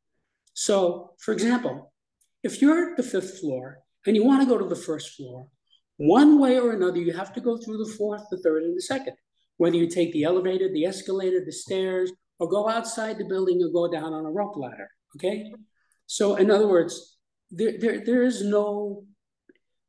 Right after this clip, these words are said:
uh, escape from the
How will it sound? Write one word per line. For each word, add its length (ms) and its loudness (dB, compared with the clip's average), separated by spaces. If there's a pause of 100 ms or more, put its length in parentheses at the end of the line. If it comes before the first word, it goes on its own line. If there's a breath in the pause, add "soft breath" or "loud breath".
(140)
uh, 400 -10 (1900)
escape 720 0 (160)
from 640 -4 (160)
the 420 -4